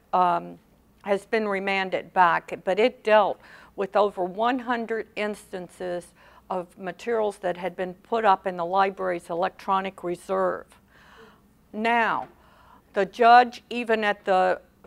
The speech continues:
federal trial level, found ninety-six of those came under fair use.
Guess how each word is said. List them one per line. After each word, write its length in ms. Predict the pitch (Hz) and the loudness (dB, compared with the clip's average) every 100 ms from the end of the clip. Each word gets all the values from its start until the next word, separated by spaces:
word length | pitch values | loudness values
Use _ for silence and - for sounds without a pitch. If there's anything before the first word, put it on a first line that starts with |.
| - | -12
federal 380 | - 220 214 196 | 6 6 8 2
trial 500 | 196 - 214 208 202 | -2 4 8 10 10
level, 320 | 180 180 180 | 8 4 4
found 480 | 180 - 196 180 175 | -4 0 0 0 -2
ninety-six 1000 | 185 196 214 220 233 _ - 220 208 - | -2 -2 -2 -6 -10 _ -4 -4 -4 -6
of 140 | 190 170 | -6 -2
those 360 | 190 185 185 | -2 -2 -6
came 300 | - 196 180 180 | -14 -12 -12 -8
under 320 | 185 180 190 | -8 -6 -8
fair 400 | 175 - 185 180 | -10 -4 0 2
use. 640 | 180 185 180 - - - | 2 0 -2 -2 -12 -20